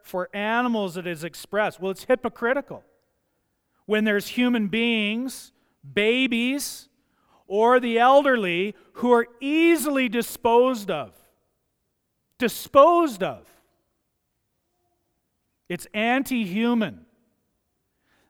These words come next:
That literal-, you think of the word, it is literally inhumane. It is inhumane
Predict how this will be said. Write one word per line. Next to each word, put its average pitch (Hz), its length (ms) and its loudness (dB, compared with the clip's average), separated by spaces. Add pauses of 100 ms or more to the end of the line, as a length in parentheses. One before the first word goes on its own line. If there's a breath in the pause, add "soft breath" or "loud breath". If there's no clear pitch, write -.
That 226 300 0
literal-, 233 520 0 (200)
you 208 220 -10
think 262 220 -6
of 240 80 -2
the 214 80 -2
word, 220 240 0 (120)
it 208 120 -2
is 185 220 -6
literally 220 580 -2 (140)
inhumane. 220 1200 -2 (1300)
It 202 100 -4
is 214 260 -6
inhumane 226 1200 -2